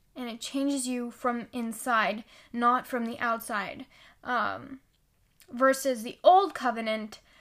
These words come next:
which kept people in bondage 'cause they couldn't do this and they couldn't do that, and they, you know, all those rules, uh, kept them caged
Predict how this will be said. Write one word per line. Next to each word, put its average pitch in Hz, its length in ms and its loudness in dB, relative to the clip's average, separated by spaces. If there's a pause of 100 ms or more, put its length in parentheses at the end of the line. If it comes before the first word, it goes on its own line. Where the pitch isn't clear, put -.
(160)
which 240 320 -2
kept 269 240 -2
people 262 240 -2
in 233 200 -2
bondage 269 540 6
'cause 247 160 -6
they 226 120 -4
couldn't 226 220 -4
do 220 120 -8
this 269 300 4
and 226 120 -8
they 214 80 -4
couldn't 214 260 -8
do 208 120 -6
that, 240 320 2
and 226 120 -6
they, 208 200 -6 (320)
you 254 140 0
know, 208 180 0 (280)
all 254 140 2
those 226 300 -4
rules, 277 540 4 (260)
uh, 247 180 -2
kept 233 260 -6
them 226 180 -4
caged 262 500 -4